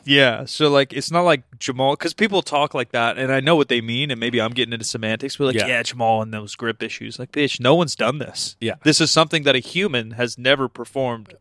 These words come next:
Speaker 1: before in the history of humankind.
Speaker 2: Right.
Speaker 1: So,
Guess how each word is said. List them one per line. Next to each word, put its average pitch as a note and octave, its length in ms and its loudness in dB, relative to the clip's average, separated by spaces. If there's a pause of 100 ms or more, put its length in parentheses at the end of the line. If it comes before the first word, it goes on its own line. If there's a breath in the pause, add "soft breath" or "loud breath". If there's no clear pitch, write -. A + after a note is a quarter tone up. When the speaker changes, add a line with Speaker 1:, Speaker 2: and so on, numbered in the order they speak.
Speaker 1:
before B2 380 0
in A2 80 -4
the G#2 80 -4
history A2+ 360 -4
of G#2 100 -12
humankind. A2 540 -4
Speaker 2:
Right. G2 200 0 (180 loud breath)
Speaker 1:
So, A2+ 460 0